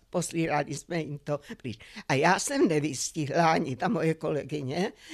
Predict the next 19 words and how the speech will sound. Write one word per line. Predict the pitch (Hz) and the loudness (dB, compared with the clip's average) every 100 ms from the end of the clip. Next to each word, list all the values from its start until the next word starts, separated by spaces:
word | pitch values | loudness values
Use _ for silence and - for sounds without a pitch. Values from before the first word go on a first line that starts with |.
| 254 | -8
že | 151 | -2
jdeme | 147 220 185 | 2 4 2
v | 214 - | 0 2
době, | 170 185 196 196 | 2 2 2 2
kdy | 214 202 160 214 - | 2 -2 -2 -4 -2
už | 226 240 - - 214 - - | 0 0 0 0 -2 -6 0
ta | 185 160 127 - | 4 4 2 -2
pošta | 196 202 - 233 220 196 277 - 165 | 0 0 0 2 2 2 -4 -6 -8
funguje | - 190 160 202 | 0 0 4 4
jenom | 151 190 196 | 4 0 0
tak | - 185 | -2 -2
na | - 165 | 0 0
polo, | - - 190 160 | 0 -2 0 0
už | 131 | -2
přesně | - - 208 - 196 | -4 -4 -4 -2 -2
nevím, | 156 175 170 | 0 -2 -2
kdy | 135 165 | -6 -6
to | - | -8
bylo. | 139 127 123 | -8 -6 -8